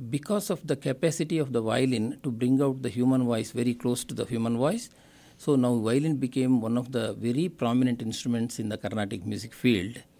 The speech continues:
So there is any concert, any vocal concert or a flute concert or a saxophone concert, there will be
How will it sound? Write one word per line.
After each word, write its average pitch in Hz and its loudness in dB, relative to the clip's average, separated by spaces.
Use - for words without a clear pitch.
So 135 0
there 117 0
is - -10
any 160 4
concert, 113 -4
any 123 2
vocal 110 -2
concert 123 -4
or 98 -6
a - -8
flute 135 -2
concert 127 -2
or 98 -8
a 92 -6
saxophone 135 -4
concert, 123 -4
there 113 -4
will 107 -2
be 101 -4